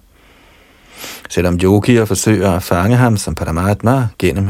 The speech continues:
meditation med et ønske om at trænge ind i Herrens stråleglans i kraft af stor strenghed og bod, mislykkes de med at fange ham.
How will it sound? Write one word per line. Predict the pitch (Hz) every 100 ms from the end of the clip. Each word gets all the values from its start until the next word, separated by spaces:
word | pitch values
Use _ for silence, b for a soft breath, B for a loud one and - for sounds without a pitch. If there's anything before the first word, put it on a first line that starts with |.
| 85
meditation | 82 78 - - - 123 143 135
med | 82
et | -
ønske | 90 87 -
om | 80
at | 73
trænge | - - 71
ind | 98
i | 82
Herrens | 82 87
stråleglans | - - 98 120 120 107 85 - -
i | 76
kraft | - 87 92 -
af |
stor | - 95 80
strenghed | - - 107 123 127 -
og | - -
bod, | 131 143 143 143 b b b b b b b b b b
mislykkes | - 113 135 - 139 131
de | 120 104
med | 85
at | 82
fange | - 78 82 90
ham. | - -